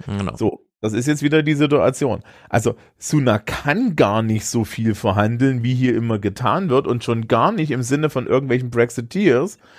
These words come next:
Speaker 2: weil die ja alle Forderungen stellen, die schlicht und ergreifend nicht mit der E U machbar sind.
Speaker 1: Hm.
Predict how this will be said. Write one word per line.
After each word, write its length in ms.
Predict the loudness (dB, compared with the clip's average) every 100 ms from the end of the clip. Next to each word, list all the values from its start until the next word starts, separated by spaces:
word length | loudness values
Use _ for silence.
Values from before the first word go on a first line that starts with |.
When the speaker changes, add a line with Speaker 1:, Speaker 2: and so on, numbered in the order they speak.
| -20 -2
Speaker 2:
weil 140 | 2 2
die 180 | 2
ja 180 | 4 4 6
alle 320 | 6 4 4
Forderungen 560 | 2 2 2 0 -4
stellen, 500 | -6 0 2 2 0
die 140 | -4 -4
schlicht 320 | -2 -2 -4
und 100 | -4
ergreifend 640 | -4 0 2 2 0 -4
nicht 280 | -4 -4 -2
mit 180 | -2 0
der 60 | 0
E 160 | 0
U 180 | 0 -2
machbar 560 | -2 -2 -4 -6 -6 -6
sind. 240 | -8 -12 _ _
Speaker 1:
Hm. 420 | -2 0 -2